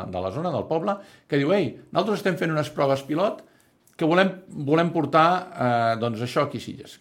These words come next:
Que amb aquesta empresa ja hi havíem parlat temps enrere explicant-los, «És que haureu d'acabar traient els camions de, de dins del poble». Clar, i tots tenim molt clar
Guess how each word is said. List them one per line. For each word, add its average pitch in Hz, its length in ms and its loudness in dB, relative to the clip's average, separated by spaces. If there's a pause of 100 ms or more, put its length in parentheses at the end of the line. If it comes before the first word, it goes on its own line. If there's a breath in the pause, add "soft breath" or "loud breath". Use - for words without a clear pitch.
(120)
Que 123 80 -2
amb 143 80 0
aquesta 156 240 -4
empresa 123 260 -2
ja 139 140 4
hi 120 80 2
havíem 120 180 0
parlat 113 300 -2
temps 117 160 -4
enrere 120 240 -2
explicant-los, 123 560 -2
«És - 160 -12
que 147 100 -2 (600 loud breath)
haureu 156 300 4
d'acabar 165 340 2
traient 120 320 -4
els 107 100 -10
camions 104 460 -8
de, 98 240 -4
de 98 160 -6
dins 95 180 -8
del 92 200 -4
poble». - 180 -20 (120)
Clar, - 200 -14
i 110 100 -6 (420)
tots 175 240 0
tenim 143 220 0
molt - 220 -4
clar 127 160 2